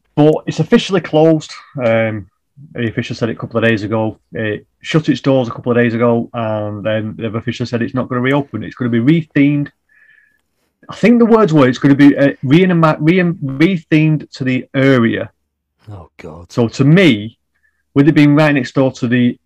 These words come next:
Speaker 1: Minion ride, I'm doing air quotes 'cause we still don't know what's gonna go there 'cause they haven't told us anything about anything after Shrek four D. But to me, it's gonna make a little bit of a Minions land as you walk into Universal.
Speaker 2: Uh, I, I think the kids need a better new land. It also tells me Woody would pick a lands off soon.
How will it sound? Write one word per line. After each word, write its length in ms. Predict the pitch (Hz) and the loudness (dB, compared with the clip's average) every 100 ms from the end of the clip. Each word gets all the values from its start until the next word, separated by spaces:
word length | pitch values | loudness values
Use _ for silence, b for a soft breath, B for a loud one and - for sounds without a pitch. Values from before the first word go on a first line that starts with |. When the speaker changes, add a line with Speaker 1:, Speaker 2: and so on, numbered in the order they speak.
| _ _ 123 | _ _ -2
Speaker 1:
Minion 380 | 127 165 135 | 4 4 4
ride, 220 | 107 104 117 | 2 -2 -2
I'm 80 | |
doing 160 | 117 110 | -2 0
air 100 | 110 | -2
quotes 300 | - 117 113 | -2 -6 -6
'cause 80 | - | -6
we 100 | 107 | -6
still 220 | - 113 | -4 -4
don't 120 | 110 | -4
know 120 | 110 | -4
what's 240 | 101 104 - | -6 -8 -10
gonna 160 | 110 | -8
go 180 | 104 131 | -2 -2
there 80 | 131 | -2
'cause 220 | - 117 | -4 -2
they 40 | 113 | -2
haven't 200 | 110 - | -2 -4
told 140 | 110 | -4
us 40 | 104 | -4
anything 260 | 107 107 | -6 -6
about 260 | 104 107 - _ - | -4 -6 -6 _ -8
anything 420 | 113 - 107 107 | -8 -8 -10 -10
after 240 | 113 - 113 | -14 -14 -12
Shrek 320 | - 120 _ | -8 -8 _
four 180 | 110 104 | -6 -2
D. 220 | 139 156 _ b b b b b b - | -2 -4 _ b b b b b b -6
But 220 | 123 - _ _ _ _ - | -4 -4 _ _ _ _ -8
to 120 | - | 0
me, 280 | 165 170 170 | 4 4 2
it's 300 | - 143 - | 2 2 2
gonna 200 | 143 131 | 0 2
make 360 | 127 123 120 - | 2 0 -2 -6
a 80 | 131 | -2
little 400 | 120 120 127 120 | 0 2 0 -2
bit 220 | 110 120 | -2 -2
of 80 | 113 | -2
a 60 | |
Minions 420 | 113 110 107 101 104 | -2 -2 -4 -6 -6
land 260 | 98 95 _ | -6 -8 _
as 140 | 117 | -8
you 80 | 101 | -6
walk 280 | 98 107 - | -4 -6 -6
into 240 | 104 - | -14 -8
Universal. 540 | 107 101 98 98 - - | -6 -6 -6 -8 -10 -6
Speaker 2:
Uh, 240 | 202 190 202 - | 2 4 2 2
I, 160 | 202 - | 0 2
I 100 | 196 | 0
think 160 | 196 185 | 0 -2
the 60 | 156 | -4
kids 300 | - 151 - | -4 -4 -2
need 220 | 160 139 | -2 -2
a 60 | |
better 220 | 127 160 139 | -2 -2 0
new 220 | 139 139 | 0 0
land. 300 | 147 151 139 | 0 -2 -2
It 60 | |
also 360 | 143 160 139 139 | -2 -2 -2 -4
tells 260 | - 143 127 | -2 -4 -2
me 120 | 127 | -2
Woody 220 | 131 123 | -2 -4
would 180 | 117 - | -8 -10
pick 180 | 110 - | -14 -10
a 60 | |
lands 280 | 110 113 104 | -8 -8 -8
off 240 | 110 - | -12 -12
soon. 320 | - 107 101 | -10 -8 -8